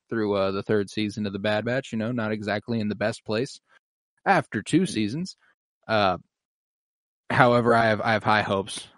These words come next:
Speaker 1: I have high hopes
Speaker 2: Mm.
Speaker 1: for that character. Michelle Ong performing her is, has been excellent.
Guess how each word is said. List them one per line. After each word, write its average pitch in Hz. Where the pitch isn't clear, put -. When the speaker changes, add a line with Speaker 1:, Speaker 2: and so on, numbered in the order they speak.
Speaker 1:
I 98
have 104
high 104
hopes 101
Speaker 2:
Mm. 123
Speaker 1:
for 107
that 92
character. 98
Michelle 104
Ong 98
performing 98
her 98
is, 95
has 107
been 95
excellent. 104